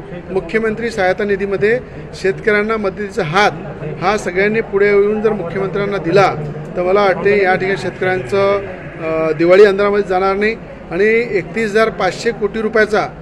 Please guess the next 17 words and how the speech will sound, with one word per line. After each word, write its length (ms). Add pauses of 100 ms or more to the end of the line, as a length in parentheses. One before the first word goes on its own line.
(300)
पहिल्यांदा 600
महाराष्ट्रामध्ये 720
असे 180
मुख्यमंत्री 560
देवेंद्र 320
फडणवीस 440 (420)
ज्यांनी 240
एकतीस 440
हजार 220
पाचशे 400
कोटी 340
रुपये 400 (400)
महाराष्ट्रातल्या 920
शेतकऱ्यांना 680
सरळ 300
हाताने 340
मदत 260